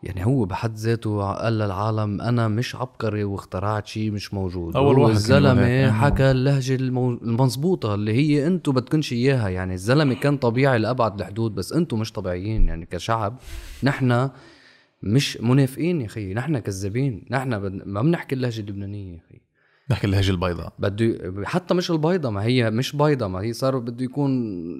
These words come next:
Speaker 1: بده ي-، بده يقطع فرنساوي بين كلمة والكلمة وإنجليزي بين كلمة والكلمة، لأنه هو مسقف يا أخي.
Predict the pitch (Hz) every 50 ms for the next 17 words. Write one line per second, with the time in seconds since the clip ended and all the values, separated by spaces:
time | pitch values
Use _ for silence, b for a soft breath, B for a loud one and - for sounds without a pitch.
0 | 60 60 62 62 - 139 123 123 135 135 127 117 120 123 139 135 135 135 139 -
1 | 143 143 - - 120 107 117 110 107 - - - 117 120 120 117 - 120 120 123
2 | 120 117 113 110 113 113 110 110 110 110 107 104 - - 127 123 120 117 113 113
3 | 104 101 - 127 127 120 117 113 92 101 117 110 113 120 123 117 113 113 113 110
4 | 104 - 127 131 127 120 113 107 104 107 135 135 131 127 120 98 98 117 117 117
5 | 120 127 123 113 104 - 123 117 - - 98 - - - - - 117